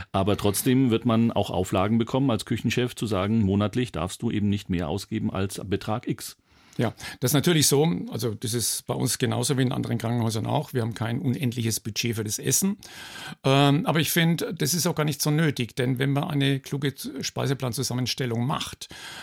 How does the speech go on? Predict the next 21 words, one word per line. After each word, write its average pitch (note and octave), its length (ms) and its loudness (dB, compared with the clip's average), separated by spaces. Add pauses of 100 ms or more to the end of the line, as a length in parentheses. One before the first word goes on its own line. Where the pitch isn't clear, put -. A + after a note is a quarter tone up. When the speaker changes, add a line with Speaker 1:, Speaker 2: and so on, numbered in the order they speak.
(140)
Speaker 2:
dann B2 200 2
kommt C#3 240 2
man E3 100 2
auch D3 220 -2
mit C3+ 140 0
dem C3+ 480 0
Budget B2+ 420 0
ganz B2+ 240 -2
gut A2+ 160 -6
zurecht. F3+ 420 0
Und B2+ 160 -6
wir B2 200 -4
sind C3 180 -2
jetzt - 160 -6
auch A2+ 120 -2
nicht A2 140 0
an G#2+ 80 0
der G#2+ 100 -4
untersten D3+ 680 2
Grenze, C#3 400 4
äh, D3 80 2